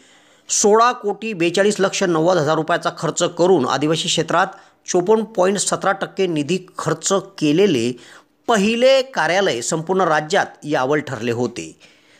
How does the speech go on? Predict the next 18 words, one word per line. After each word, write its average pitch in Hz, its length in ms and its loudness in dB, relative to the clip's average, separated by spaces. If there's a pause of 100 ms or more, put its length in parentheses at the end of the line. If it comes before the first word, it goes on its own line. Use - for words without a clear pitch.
(140)
तेव्हा 170 160 2
आगामी 151 400 -2
काळात 202 240 0
शंभर 147 300 -6
टक्के 208 240 -2
निधी 185 260 0
खर्च 170 220 0
करून 165 500 0 (320)
राज्यात 151 340 0 (120)
पहिल्या 175 340 -2
येण्याचा 170 680 0
मान 147 460 -2 (300)
याच 160 380 0
कार्यालयाने 180 560 -2
राखावा, 151 580 -2 (320)
अशी 165 200 0
अपेक्षा 151 540 0
जिल्हाधिकाऱ्यांनी 165 1040 0